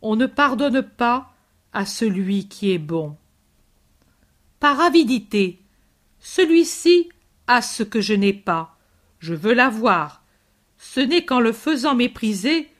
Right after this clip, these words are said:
que je puis avoir sa place. Et je le fais. Je mens,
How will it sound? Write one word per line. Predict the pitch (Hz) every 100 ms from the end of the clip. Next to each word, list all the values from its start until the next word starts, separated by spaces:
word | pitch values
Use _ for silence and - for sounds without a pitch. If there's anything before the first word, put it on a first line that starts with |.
| _ _
que | -
je | 202 214
puis | 208 214
avoir | 175 160 156
sa | - 175
place. | - 233 175 - - - _ _ _ _ _
Et | 208
je | 180 190
le | 220 240
fais. | - 339 359 370 _ _ _ _ _ _ -
Je | 160 202
mens, | 214 269 392 415